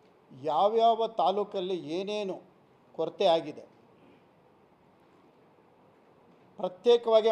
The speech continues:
ಮಾಡ್ತಾ ಇದ್ದೀವಿ. ಒಂದು ತಾಲೂಕಲ್ಲೂ health ಇರ್ಬೋದು, ಒಂದು education ಇರ್ಬೋದು,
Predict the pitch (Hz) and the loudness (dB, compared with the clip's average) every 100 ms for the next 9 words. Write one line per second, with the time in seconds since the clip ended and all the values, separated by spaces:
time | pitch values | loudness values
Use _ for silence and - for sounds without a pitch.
0 | 190 170 131 104 101 - _ _ _ _ | 0 -2 -6 -14 -20 -20 _ _ _ _
1 | _ _ _ _ _ _ _ _ _ _ | _ _ _ _ _ _ _ _ _ _
2 | _ _ _ 156 196 202 180 196 220 202 | _ _ _ -8 -6 -4 0 0 0 -4
3 | 196 202 208 - _ _ _ _ _ _ | -4 -6 -8 -16 _ _ _ _ _ _
4 | _ _ _ _ _ _ _ _ _ _ | _ _ _ _ _ _ _ _ _ _
5 | _ _ _ _ _ _ _ _ _ _ | _ _ _ _ _ _ _ _ _ _
6 | - 156 190 190 180 156 135 127 - _ | -6 -6 -4 -4 -4 -4 -8 -12 -20 _
7 | _ _ _ _ _ _ _ _ - 151 | _ _ _ _ _ _ _ _ -16 -10
8 | 147 147 202 202 - 165 139 120 113 | -8 -8 -8 -8 -8 -10 -12 -16 -20